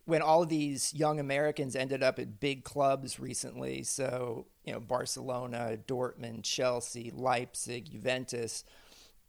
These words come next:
people acted like it was this overnight thing, and that end result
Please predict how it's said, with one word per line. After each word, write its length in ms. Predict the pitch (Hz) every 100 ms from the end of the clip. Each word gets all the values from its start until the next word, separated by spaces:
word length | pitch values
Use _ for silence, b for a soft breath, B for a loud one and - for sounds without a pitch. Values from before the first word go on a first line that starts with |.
| _ _ _ _ - _ -
people 240 | 170 180
acted 340 | 151 165 156 127
like 460 | 131 135 - - _ -
it 120 | 151
was 180 | 135 -
this 440 | 139 127 - - - _ _
overnight 640 | 165 151 143 139 135 135 - -
thing, 600 | 190 220 131 123 123 123 - -
and 440 | 156 143 139 127 - _
that 260 | 131 170 170 - - -
end 300 | 175 180 135
result 520 | 127 120 262 170 -